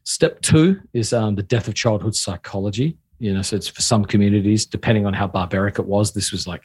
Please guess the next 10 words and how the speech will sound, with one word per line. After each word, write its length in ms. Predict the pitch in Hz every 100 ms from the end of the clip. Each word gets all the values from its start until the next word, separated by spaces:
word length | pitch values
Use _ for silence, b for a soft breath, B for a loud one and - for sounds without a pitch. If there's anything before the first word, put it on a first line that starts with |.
| _ _
circumcision 760 | - 117 113 110 - 107 110
at 80 | 95
age 320 | 98 95 -
thirteen. 560 | - 95 - 190 120 120 - b
Sometimes 580 | - 113 95 107 98 95
it 120 | -
was, 200 | 98 87
yeah, 120 | 113
some 260 | 92 - 85
physical 760 | - - 120 110 107 101 92